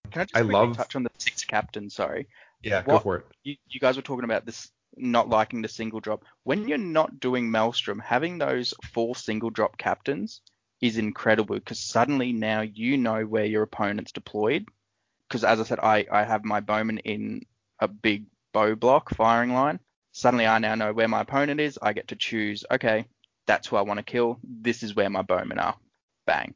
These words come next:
Speaker 1: They're dead. Well, hopefully. But yeah,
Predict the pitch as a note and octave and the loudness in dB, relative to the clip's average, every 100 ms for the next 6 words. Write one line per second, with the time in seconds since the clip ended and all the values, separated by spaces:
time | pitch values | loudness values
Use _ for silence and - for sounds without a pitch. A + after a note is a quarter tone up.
0 | _ _ _ _ - D#2+ - - - _ | _ _ _ _ -6 -4 -4 -6 -12 _
1 | _ _ - - _ _ _ _ _ - | _ _ -8 -8 _ _ _ _ _ -8
2 | - G#2+ - - _ _ _ _ _ G#2+ | -4 -4 -6 -14 _ _ _ _ _ 2